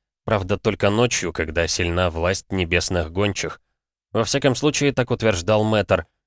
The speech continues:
Мэтр, как же его звали, чародея в замке Даркоор? Она не помнила.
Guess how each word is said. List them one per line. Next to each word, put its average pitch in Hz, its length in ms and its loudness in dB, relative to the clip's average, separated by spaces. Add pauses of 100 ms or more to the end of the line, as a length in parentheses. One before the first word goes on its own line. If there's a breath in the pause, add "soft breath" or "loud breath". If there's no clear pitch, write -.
(240)
Мэтр, 107 420 -2 (600)
как 101 140 -4
же 104 120 -2
его 104 280 0
звали, 98 400 2
чародея 92 580 0
в 82 80 -8
замке 92 360 0
Даркоор? 90 720 0 (760)
Она 101 200 2
не 104 120 0
помнила. 85 540 0